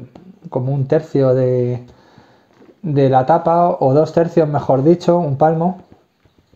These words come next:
así es lo que haríais de, de respiradero y ya lo dejéis tapados y así no tenéis problema de, de ningún escape y tampoco se va a evaporar tanta agua en verano, que en verano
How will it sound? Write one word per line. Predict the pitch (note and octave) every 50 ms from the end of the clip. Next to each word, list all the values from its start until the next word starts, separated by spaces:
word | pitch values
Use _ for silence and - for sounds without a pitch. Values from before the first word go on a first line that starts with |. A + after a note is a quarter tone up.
| - - _ _ _ - - -
así | A#2+ - - D3 D3
es | D3+ C#3+ C3
lo | C3 C3 C3
que | C3+ C3 C3
haríais | B2+ B2+ C3+ C#3+ C#3+ C#3+ D3+ C#3+ C3 A#2+
de, | C#3 C#3 C3+ C3 B2+ A#2 A2+ A#2 A#2+ - - _ _ - - - - - _
de | - C3+
respiradero | B2 B2 - - C#3 B2+ C3 C3+ D3+ F3 F#3 G#3 A3+ A#3+ C4 - E3+
y | C3+
ya | C3+ C#3+ C#3+
lo | D3+
dejéis | D3+ D3 - - D3+ -
tapados | - D3+ D3 C#3+ E3+ F3+ F#3+ G3+ A3 - - - - - - - - - -
y | - C3+
así | B2+ - D3+ D3+ D#3+ F3 F3+
no | E3 D#3 D3+
tenéis | D#3+ D#3 E3 E3
problema | - - D#3+ D3+ D3+ D#3 D#3+ E3+ F3+ F#3
de, | F#3 F#3 F3+ E3+ D#3+ C#3+ C#3 B2+
de | A#2+ C3+ C#3
ningún | C3 B2 C3 D3 D3
escape | D3+ C#3 - - - E3 E3+ E3+ F#3 F#3 F#3+ G3+ G#3+ A3 G#3+ - - -
y | G3 D3 C3+
tampoco | C3+ B2+ B2+ B2 - - C#3 C3+ C#3 E3+ E3+ E3+ F3 E3+ E3 D#3 C#3 C3+ C3 B2+ B2 A#2+ B2 -
se | - - C#3+
va | B2 C3 C#3
a |
evaporar | C#3 D3 C#3+ C#3+ D#3+ D3 D3 C#3
tanta | C#3+ D#3 D3 C#3+ - D#3 D#3
agua | D#3 D#3 E3 E3+
en | E3+ E3+
verano, | D#3+ C#3 C3+ D3+ F3 F3+ D3+ B2+
que | - C#3
en | C3
verano | C3 C3 C3 D3+ E3 F3 F#3+ A3 G#3+